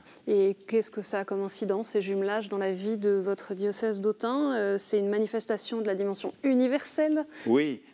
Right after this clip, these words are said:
Speaker 2: nous aimerions qu'il y ait davantage d'échanges dans les deux sens. Euh, c'est-à-dire que nous aimerions aussi que des personnes du diocèse d'Autun puissent aller vivre un séjour là-bas. C'est beaucoup moins le cas que dans l'autre sens.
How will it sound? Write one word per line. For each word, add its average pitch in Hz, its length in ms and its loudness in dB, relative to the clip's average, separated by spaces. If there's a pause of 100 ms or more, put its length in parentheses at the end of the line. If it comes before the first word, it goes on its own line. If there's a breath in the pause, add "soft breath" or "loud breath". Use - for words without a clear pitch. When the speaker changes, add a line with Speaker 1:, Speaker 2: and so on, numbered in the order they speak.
Speaker 2:
nous 117 140 4
aimerions 139 480 2
qu'il 113 160 -2
y 110 60 4
ait 107 200 0
davantage 110 420 -2
d'échanges 107 380 -2
dans 104 100 -2
les 95 80 -2
deux 101 100 0
sens. - 400 -6 (520 soft breath)
Euh, - 260 -6 (1200)
c'est-à-dire 98 420 0
que - 60 -4
nous 92 140 0
aimerions 95 340 0
aussi 107 280 -2
que 101 80 -12
des 95 100 0
personnes 95 560 -2
du 92 100 -6
diocèse 92 440 -2
d'Autun 101 300 -2
puissent - 260 -4
aller 95 180 0
vivre 107 340 0 (680 soft breath)
un 98 80 -8
séjour 110 400 0
là-bas. 95 360 0 (540 soft breath)
C'est 87 260 -10
beaucoup 98 240 -2
moins 104 160 0
le 95 140 0
cas 110 180 0
que - 120 -4
dans 92 100 -4
l'autre 95 300 -2
sens. - 400 -6